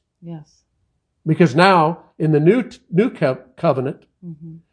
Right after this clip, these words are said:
Speaker 2: we have sonship privileges once we've been born again.
Speaker 1: That's right.
Speaker 2: So now, praise God, we can pray to the Father in the name of Jesus.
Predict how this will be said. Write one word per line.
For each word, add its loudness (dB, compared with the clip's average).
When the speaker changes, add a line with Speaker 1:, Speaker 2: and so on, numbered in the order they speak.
Speaker 2:
we 4
have 4
sonship -2
privileges -2
once -2
we've -4
been 0
born -2
again. -6
Speaker 1:
That's -20
right. -18
Speaker 2:
So 2
now, 2
praise 0
God, -2
we 2
can -4
pray 2
to -2
the -2
Father 0
in 0
the 0
name 0
of -4
Jesus. -4